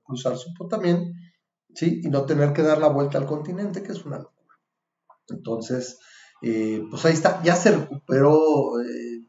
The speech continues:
el tráfico, eso está muy chido,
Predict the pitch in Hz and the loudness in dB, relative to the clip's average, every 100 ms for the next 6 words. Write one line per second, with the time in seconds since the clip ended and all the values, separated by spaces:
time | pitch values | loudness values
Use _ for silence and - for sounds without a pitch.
0 | - 127 127 131 131 135 202 226 254 226 | -6 -4 -2 -2 -4 2 4 4 2 2
1 | 330 - - _ _ _ _ - 135 139 | 0 -2 -8 _ _ _ _ -8 -6 -4
2 | 143 139 131 156 170 - 254 254 339 - | 0 4 4 4 4 6 8 6 2 -4